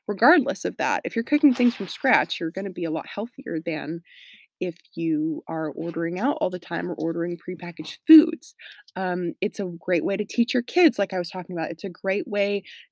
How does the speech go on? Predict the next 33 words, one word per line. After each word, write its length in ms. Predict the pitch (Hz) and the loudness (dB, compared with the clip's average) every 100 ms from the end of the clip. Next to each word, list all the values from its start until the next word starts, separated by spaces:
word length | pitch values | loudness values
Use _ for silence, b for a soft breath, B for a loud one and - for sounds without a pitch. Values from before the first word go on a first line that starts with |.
| - | 0
to 180 | 240 196 | 2 2
give 360 | - 233 185 165 | 4 2 2 -4
gifts 420 | - 311 - - - | 4 4 4 -2 -4
to 140 | - 208 | -6 -6
people. 420 | 202 - 170 165 | -8 -4 -2 -2
What 180 | 233 - | -4 -4
a 60 | 208 | -6
special 680 | - - - 240 254 240 196 | -6 -6 -2 -2 0 0 0
gift 460 | 170 - - - _ b _ - | 0 -2 -8 -20 _ b _ -8
to 100 | 196 | 0
give 280 | 180 135 | 0 0
people, 480 | - 147 - - - b b b - | -4 -6 -6 -10 -10 b b b -8
um, 400 | 185 170 160 180 B B - | -4 -4 -4 -6 B B -14
versus 440 | 170 185 - 190 - - | -6 -4 -2 -6 -8 -6
just 260 | 180 175 - _ | -6 -6 -12 _
buying 360 | 196 202 214 190 | -2 0 0 -4
something. 480 | - - - 165 - b b b b b b b - | -10 -10 -10 -10 -10 b b b b b b b -6
Um, 280 | 196 190 185 B B B | -4 -4 -6 B B B
<sighs> 280 | B B - | B B -10
so 520 | - - 202 196 190 175 _ _ _ _ _ _ - - | -6 0 2 2 0 -6 _ _ _ _ _ _ -14 -4
anyway, 320 | - 226 208 185 | 0 2 4 2
the 80 | |
free 220 | 208 277 311 | 0 2 4
cooking 280 | 262 240 | 4 2
guide, 300 | 214 208 202 - | 2 0 0 -2
I'm 100 | 196 | 0
going 200 | 220 240 | 2 2
to 80 | |
link 320 | 185 196 254 349 | 2 -2 -2 -2
it 160 | - | -2
below 400 | 302 302 202 170 | 2 4 6 2
for 260 | 170 147 151 | -2 -6 -6
you, 520 | - 127 - - | -6 -8 -4 -4